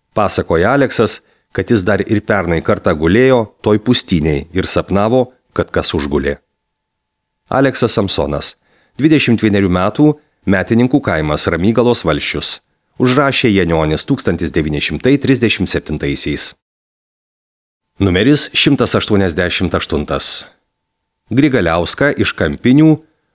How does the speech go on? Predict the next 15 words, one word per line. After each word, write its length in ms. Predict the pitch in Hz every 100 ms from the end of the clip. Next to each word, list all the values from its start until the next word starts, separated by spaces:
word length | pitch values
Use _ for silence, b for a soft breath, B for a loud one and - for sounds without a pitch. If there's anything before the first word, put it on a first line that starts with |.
| _
Suvalkų 480 | - 120 104 90 92
Kalvarijos 540 | 87 85 82 78 78
parapija, 640 | - 135 135 127 117 104 87 _ _ _
būdavo 360 | 131 165 135 127
kasnakt 480 | 98 - 113 120 -
slogindavo 600 | - 90 110 110 98 95
slogutė. 600 | - 101 85 82 - 65 _ _ _ _ _ _ _
Na 160 | 85 135
ir 100 | 175
jis 160 | 170 -
niekaip 400 | 131 156 151 -
nuo 80 | 107
jos 240 | 123 135
negalėjo 400 | 113 92 101 104
atsikratyti. 720 | 92 - 85 82 78 71 76